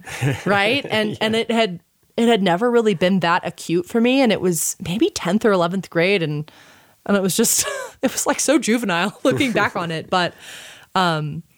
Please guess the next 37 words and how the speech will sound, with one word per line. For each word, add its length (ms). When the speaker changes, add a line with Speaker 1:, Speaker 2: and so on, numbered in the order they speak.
Speaker 1:
you 140
know, 140
I 80
look 240
at 260
some 240
of 200
the 160
personalities 920
that 100
have 120
come 260
toward 320
me, 320
and 120
especially, 840
you 80
know, 100
as 100
a 60
class 320
sponsor 720
and, 280
you 80
know, 80
kind 240
of 100
holding 580
the, 400
the 160
social 600
life 260
of 140
a 40
class 460
and 100
having 540